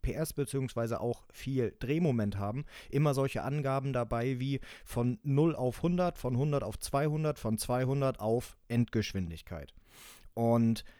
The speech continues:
da fällt einem dann auf, klar, von null auf hundert ist immer sehr schnell, aber von hundert auf zweihundert, von zweihundert auf Endgeschwindigkeit ist der Unterschied gar nicht mehr so groß. Ja, wenn ich mir vorstelle, ich bei meinem Auto, meinem alten, meinem, meinem Golf,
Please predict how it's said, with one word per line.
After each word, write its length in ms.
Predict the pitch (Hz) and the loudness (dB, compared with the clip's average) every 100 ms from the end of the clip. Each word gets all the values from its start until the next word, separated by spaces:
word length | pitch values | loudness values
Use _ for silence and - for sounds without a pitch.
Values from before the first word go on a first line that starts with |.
| - | -4
da 100 | 107 | 0
fällt 240 | 127 143 | 0 0
einem 180 | 139 143 | 0 0
dann 160 | 127 117 | 0 2
auf, 320 | 139 160 - | 2 2 0
klar, 240 | 101 110 | 0 0
von 140 | - 101 | 2 2
null 120 | 113 | 2
auf 120 | 110 | 2
hundert 220 | 131 135 | 4 4
ist 100 | 113 | 2
immer 200 | 113 120 | 0 2
sehr 160 | 104 98 | 2 2
schnell, 300 | - 131 160 | 0 2 2
aber 200 | 127 120 | 2 0
von 280 | - 120 120 | 0 0 0
hundert 400 | 120 165 160 147 | 2 2 4 2
auf 140 | 113 | -4
zweihundert, 500 | - - 151 151 151 | -4 0 2 2 0
von 180 | - 110 | -2 -4
zweihundert 360 | - 127 135 117 | -2 -2 0 -2
auf 140 | 101 | -4
Endgeschwindigkeit 1040 | - 185 - 131 - 120 110 - 113 143 - - - | -2 -2 0 -4 -2 -2 -2 -2 -2 -2 -2 -10 -14
ist 180 | 131 - | -8 -2
der 120 | 139 | 0
Unterschied 440 | 160 160 143 131 - | 2 0 0 -2 0
gar 180 | 131 135 | 2 2
nicht 160 | 131 | -2
mehr 160 | 131 131 | 0 0
so 220 | 123 131 | 2 0
groß. 600 | 113 120 175 101 - - - - - - | 0 6 8 8 2 -14 -20 -20 -20 -10
Ja, 160 | 107 147 | -4 -2
wenn 100 | 156 | -2
ich 60 | |
mir 120 | 139 135 | -2 -2
vorstelle, 540 | - 160 - 156 151 | 0 -2 0 -2 0
ich 240 | 139 - - | -2 -6 -2
bei 120 | 127 | 0
meinem 320 | 123 120 117 | 2 0 0
Auto, 300 | 147 160 175 | 0 0 0
meinem 280 | 160 123 117 | 0 0 -2
alten, 420 | 123 165 165 156 | -2 -2 0 0
meinem, 260 | 139 123 117 | 2 2 2
meinem 260 | 110 107 | 4 4
Golf, 400 | 107 131 214 - | 4 4 2 -2